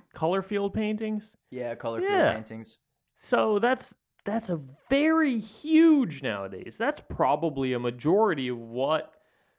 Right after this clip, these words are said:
Speaker 1: people buy from these, uh, Chinese print fakes.
Speaker 2: Yeah.
Speaker 1: Color field paintings, abstract paintings, um,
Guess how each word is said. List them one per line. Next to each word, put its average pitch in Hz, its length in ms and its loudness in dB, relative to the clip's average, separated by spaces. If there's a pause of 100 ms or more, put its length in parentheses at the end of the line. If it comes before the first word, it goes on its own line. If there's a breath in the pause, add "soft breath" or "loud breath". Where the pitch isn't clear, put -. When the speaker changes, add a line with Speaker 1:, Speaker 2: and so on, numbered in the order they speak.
(100)
Speaker 1:
people 175 320 -2
buy 165 560 0 (100)
from 127 280 -2
these, 120 520 -4
uh, 113 380 0
Chinese 160 480 -8
print 196 420 -6 (340)
fakes. - 600 -8 (480)
Speaker 2:
Yeah. 120 340 -8 (280)
Speaker 1:
Color 190 280 0
field 170 340 0
paintings, 170 460 -4
abstract 147 680 -2
paintings, 135 680 -12 (480 soft breath)
um, 107 560 -2